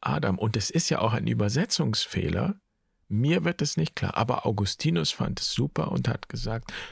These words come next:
ganz klar, diese erste Schuld, Adams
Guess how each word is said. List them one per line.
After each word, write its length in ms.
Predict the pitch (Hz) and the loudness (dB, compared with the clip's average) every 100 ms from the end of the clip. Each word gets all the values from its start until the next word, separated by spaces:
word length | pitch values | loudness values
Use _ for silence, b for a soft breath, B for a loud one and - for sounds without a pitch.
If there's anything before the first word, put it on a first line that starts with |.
| B | B
ganz 260 | - 95 - | 0 2 2
klar, 320 | - 135 69 - _ _ _ - | 0 0 0 -6 _ _ _ -2
diese 260 | 104 92 101 | 0 2 2
erste 440 | 95 123 139 - | 2 2 2 0
Schuld, 540 | 127 - 151 - - - B B B B B B - | 0 2 2 0 -4 -16 B B B B B B 0
Adams 640 | 110 123 127 110 113 | 2 2 2 2 0